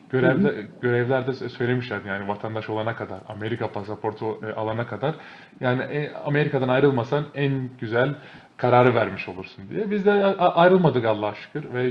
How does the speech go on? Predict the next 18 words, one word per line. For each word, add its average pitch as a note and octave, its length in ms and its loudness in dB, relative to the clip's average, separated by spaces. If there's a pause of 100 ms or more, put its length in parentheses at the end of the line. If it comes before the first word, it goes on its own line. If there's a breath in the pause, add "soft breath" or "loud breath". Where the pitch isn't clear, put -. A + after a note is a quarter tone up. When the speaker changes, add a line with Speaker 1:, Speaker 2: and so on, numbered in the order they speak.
Speaker 1:
yani B2+ 260 -2 (160)
bugün B2+ 280 -2
daha, A2 220 -2
e, A2 360 -6 (100)
dün, A#2+ 120 -4 (260)
pardon, A2+ 400 -2
dün A#2+ 220 -2 (100)
işte, G#2+ 320 -4
e, G#2+ 100 -4
vatandaşlığımızı G#2 800 -8
aldık. A2+ 220 -6 (600 soft breath)
Yani D3 220 4
ma-, C#3+ 360 -4
maalesef C#3 460 0
yani A2+ 220 -6
baktığınız A#2+ 400 -4
zaman A#2+ 200 -4
sadece, A#2+ 580 -4